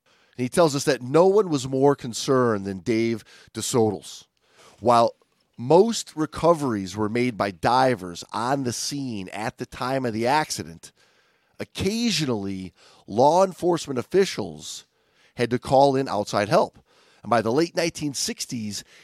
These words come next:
David organized a team of volunteer divers to do this tough and thankless task. He also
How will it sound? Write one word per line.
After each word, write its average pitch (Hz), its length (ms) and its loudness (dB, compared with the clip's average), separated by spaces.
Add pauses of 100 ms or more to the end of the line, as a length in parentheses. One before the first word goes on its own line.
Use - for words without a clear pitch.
(160)
David 170 480 0
organized 135 680 -2
a 107 60 -8
team 123 760 -8
of 87 100 -10
volunteer 143 600 0
divers 104 600 -4
to - 140 -12
do 151 360 -10
this 131 300 -6
tough - 640 -10 (340)
and 92 160 -10
thankless 151 580 -8
task. - 600 -10 (680)
He 104 120 -6
also 135 640 0